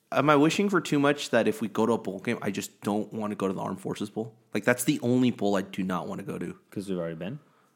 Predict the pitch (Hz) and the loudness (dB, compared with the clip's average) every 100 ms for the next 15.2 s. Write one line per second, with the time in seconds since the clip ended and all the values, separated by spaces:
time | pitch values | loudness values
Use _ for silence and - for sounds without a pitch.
0 | _ - 220 233 - - 202 160 156 151 | _ -4 4 6 6 4 6 6 6 6
1 | 156 - 160 147 135 127 143 185 190 139 | 4 2 6 8 8 8 8 8 6 4
2 | 127 110 - - 117 117 - 104 113 131 | 4 4 0 -4 0 0 2 0 2 2
3 | 110 110 - 110 104 98 101 101 117 107 | 4 0 2 0 2 2 2 0 0 0
4 | 127 123 120 - 120 117 104 - 117 - | 2 2 0 -2 0 0 -2 -4 -6 -4
5 | - 147 165 156 123 117 101 101 139 - | 2 8 8 8 6 4 2 2 2 -2
6 | - _ _ _ _ 110 113 123 139 160 | -10 _ _ _ _ 4 6 8 8 6
7 | - - 117 120 104 101 - - - 110 | 2 0 2 4 4 2 -6 -6 2 2
8 | - - 110 101 104 98 - 104 - 117 | 0 2 2 4 0 -2 -6 -8 -2 0
9 | 107 101 - - _ _ _ 104 90 - | 2 2 -2 -16 _ _ _ -8 -6 -6
10 | 95 - 95 92 87 85 - _ _ _ | -6 -2 -2 -2 -6 -6 -12 _ _ _
11 | _ _ _ _ _ _ _ 110 - 110 | _ _ _ _ _ _ _ -2 2 2
12 | 113 113 110 - 107 104 104 101 - 117 | 4 2 0 2 2 2 0 0 0 2
13 | 90 95 101 - 101 98 90 98 95 92 | 2 -2 -4 -2 -2 -2 -2 -4 -4 -4
14 | 98 - 101 - 95 - 98 98 101 98 | -4 -4 -6 -4 -6 -6 -4 -2 0 -2
15 | - | -6